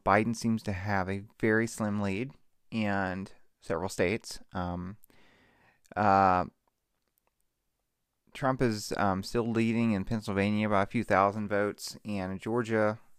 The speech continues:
I think, by a few thousand. It looks like he's going to probably pull ahead in Arizona. Um, you know, there's been some talk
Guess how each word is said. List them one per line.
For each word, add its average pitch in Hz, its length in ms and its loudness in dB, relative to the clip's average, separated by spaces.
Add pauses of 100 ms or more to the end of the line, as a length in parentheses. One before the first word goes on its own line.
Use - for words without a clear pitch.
I - 80 -6
think, 98 360 -8
by - 80 -6
a 98 40 -2
few 104 140 -10
thousand. 95 560 0 (580)
It 104 140 -2
looks 110 220 -2
like 117 140 0
he's 104 180 -8
going 101 400 -2
to 95 300 -6
probably 92 280 -4
pull 101 280 -2
ahead 107 180 0
in 104 60 -2
Arizona. 110 540 0 (680)
Um, 101 500 -4 (2000)
you 110 180 -4
know, 139 80 4
there's 139 140 0
been 190 140 2
some 180 160 -2
talk 123 360 8